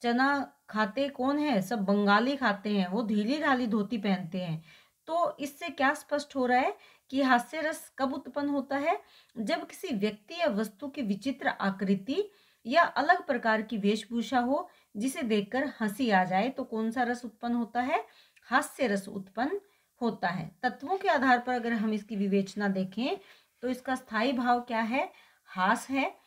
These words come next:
विभाव, आलंबन। अ, सबसे पहले विभाव में क्या है? आश्रय। आश्रय कौन? पाठक, श्रोता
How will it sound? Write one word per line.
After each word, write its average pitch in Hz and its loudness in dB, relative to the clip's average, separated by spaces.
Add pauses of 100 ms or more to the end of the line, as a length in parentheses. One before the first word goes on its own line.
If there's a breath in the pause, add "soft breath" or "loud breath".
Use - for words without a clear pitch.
(340 soft breath)
विभाव, 214 2 (380 soft breath)
आलंबन। 220 4 (640)
अ, 208 -2
सबसे 254 -4
पहले 233 2
विभाव 214 2
में 240 0
क्या 220 0
है? 262 2
आश्रय। 196 2 (360 loud breath)
आश्रय 269 2
कौन? 320 -4 (300)
पाठक, 214 0 (180)
श्रोता 233 -2